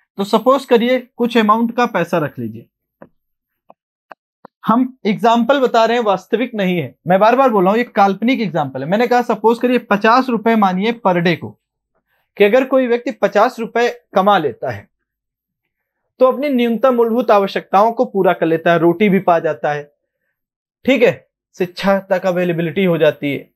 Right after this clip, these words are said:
कपड़ा भी धीरे धीरे मिल जाता है उसको, है ना, मतलब सारी सुविधाओं तक पहुंच हो जाती है अगर पचास रुपए की income हो जाती। तो हम कहेंगे कि ये जो पचास रुपए है ये poverty line है।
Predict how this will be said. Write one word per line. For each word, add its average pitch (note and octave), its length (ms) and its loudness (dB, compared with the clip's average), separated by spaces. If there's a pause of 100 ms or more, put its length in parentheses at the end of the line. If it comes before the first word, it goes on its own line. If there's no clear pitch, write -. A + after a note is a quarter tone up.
कपड़ा G3+ 320 2
भी G3+ 120 2
धीरे F#3 260 0
धीरे F3+ 400 -2
मिल F#3 200 2
जाता F3 240 4
है E3+ 60 4
उसको, D#3+ 300 -6
है F#3+ 160 2
ना, C4 260 0 (1040)
मतलब C4+ 260 2
सारी C4 420 -2
सुविधाओं G#3+ 420 -2
तक G#3+ 180 -8
पहुंच F3+ 240 -6
हो D#3 60 -4
जाती D3 220 0
है A3+ 60 2
अगर B3+ 100 2
पचास A3 400 -2
रुपए F#3 280 -6
की A#3 160 -4
income F#3 460 0
हो F#3+ 140 0
जाती। B2 260 -4 (540)
तो A3+ 80 2
हम C4 180 2
कहेंगे B3 360 -2
कि C4 60 -6
ये B3+ 100 -2
जो A3 120 -2
पचास A#3 460 0
रुपए A#3 300 0
है B3+ 320 2 (160)
ये A3+ 120 0
poverty G#3 580 -2
line C3 260 -4
है। A2+ 140 -20